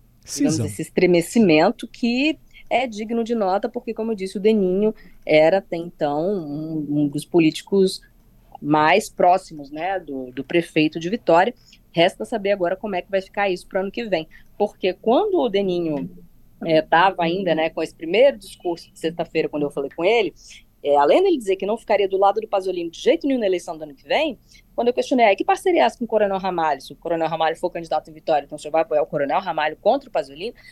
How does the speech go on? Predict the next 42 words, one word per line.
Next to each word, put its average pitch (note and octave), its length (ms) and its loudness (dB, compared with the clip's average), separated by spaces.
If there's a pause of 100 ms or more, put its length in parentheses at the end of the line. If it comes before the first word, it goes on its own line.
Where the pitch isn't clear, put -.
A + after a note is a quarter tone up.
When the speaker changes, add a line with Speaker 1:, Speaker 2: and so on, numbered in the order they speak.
(160)
Speaker 1:
Aí A3+ 80 2
ele A#3+ 80 0
falou, C#4 160 2
"Não, B3 120 6
isso - 160 -2
não G3 100 -2
tá G3 120 0
certo, G#3 760 2 (280)
é, C#3+ 160 2
os C#3+ 140 -4
termos F#3+ 340 2
da E3+ 100 2
parceria D#3+ 500 0
com D3+ 340 -2
o C#3 40 -4
Coronel D3+ 320 0
Ramalho C#3+ 380 -2
não, C3+ 320 -8 (320)
não D3 120 2
tão D3+ 320 4
afinados, G3+ 560 2 (160)
até A#3 240 0
porque A#3+ 240 -2
até A#3 180 2
eu C4 160 4
mesmo C4+ 480 -2
posso G#3+ 340 -4
ser G3+ 180 -8
o G3+ 60 -6
candidato." F3 440 -4
Ou - 60 -20
seja, E3+ 160 -8
o E3+ 40 -14
Deninho F#3+ 280 2
tava G3 140 2
até G#3+ 140 0
falando A#3+ 300 -2
em A#3+ 100 0
ele D4 160 0
mesmo A3 260 -4
ser A3+ 120 -8
candidato A3 560 -2